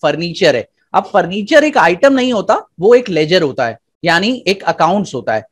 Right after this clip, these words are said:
तो हमें यहाँ पर आइटम नहीं क्रिएट करना है, पर आइटम क्रिएट करते हुए ही हमें फर्नीचर क्रिएट करना है। कैसे?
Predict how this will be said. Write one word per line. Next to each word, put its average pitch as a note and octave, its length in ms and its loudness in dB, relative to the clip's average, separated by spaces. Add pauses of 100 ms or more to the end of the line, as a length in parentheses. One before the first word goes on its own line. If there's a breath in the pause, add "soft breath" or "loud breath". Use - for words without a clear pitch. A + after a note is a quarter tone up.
(300)
तो A#3 240 4
हमें D#3+ 320 0
यहाँ G#3+ 220 0
पर B3+ 240 0
आइटम D#3 320 0
नहीं A#3 220 -2
क्रिएट A3 280 -2
करना F3 240 -2
है, D4 160 -8 (120)
पर A3 220 2 (580)
आइटम A3 420 2
क्रिएट B3 380 -2
करते A#3 280 0
हुए B3 220 -2
ही B3 220 0
हमें B3 240 -4
फर्नीचर F#3+ 440 -2
क्रिएट D#3 300 -4
करना A#2 220 -8
है। G2 60 -20 (120)
कैसे? B3+ 320 2